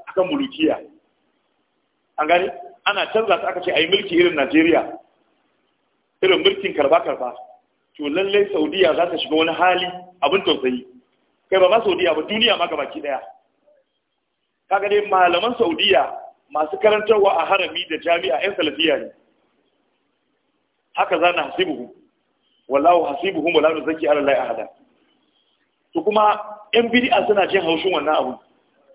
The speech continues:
Sannan gwamnatin tana mara ma sunna baya. Daidai gwargwado misali.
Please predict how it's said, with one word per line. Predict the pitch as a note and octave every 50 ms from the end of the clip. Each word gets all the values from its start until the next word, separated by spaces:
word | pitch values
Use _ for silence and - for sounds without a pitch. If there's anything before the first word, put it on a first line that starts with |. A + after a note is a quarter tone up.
| _ _ _ _ _ -
Sannan | - F#3+ F#3+ G#3 G#3 F#3+
gwamnatin | G3+ A#3 A#3 A#3 B3+ A#3 A3+ G3+ - -
tana | G3+ G3+ F#3+ F3 E3 -
mara | F#3 G3+ G3+ G3+ F#3+ F3
ma | E3 D3 -
sunna | - G3+ G3 F3+ D#3
baya. | C#3 C#3 C#3+ C#3 C#3 C3+ B2 - - - - _ _ _ _ _ _ _ _ _ _ _ _ _ _ _ _
Daidai | - F#3 F#3+ F#3+
gwargwado | F3+ E3+ D3 C3+ D3+ D3+ D#3+
misali. | D#3 C3+ A#2+ C3 C3 B2+ A#2